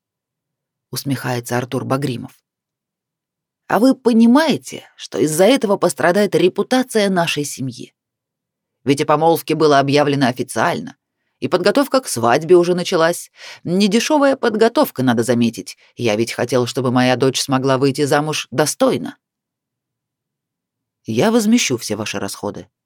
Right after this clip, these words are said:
Об этом можете не волноваться". "Что ж, тогда мне придётся найти для Эльвиры другого жениха", нервно тарабаня по столу пальцами, произносит он.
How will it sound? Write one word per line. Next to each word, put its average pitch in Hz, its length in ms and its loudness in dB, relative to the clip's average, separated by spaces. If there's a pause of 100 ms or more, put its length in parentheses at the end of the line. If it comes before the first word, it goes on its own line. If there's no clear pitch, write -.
Об 107 180 0
этом 214 220 2
можете 143 340 0
не 160 100 -4
волноваться". 170 640 -2 (1300)
"Что - 360 -6
ж, - 280 -18 (640)
тогда 233 340 2
мне 240 180 2
придётся 240 420 0
найти 240 240 2
для 180 140 6
Эльвиры 185 340 4
другого 175 420 4
жениха", 220 500 0 (1200)
нервно 135 360 -2
тарабаня 135 420 -2
по 123 100 -8
столу 127 260 -4
пальцами, 180 420 -6
произносит 147 680 -8
он. 98 180 -14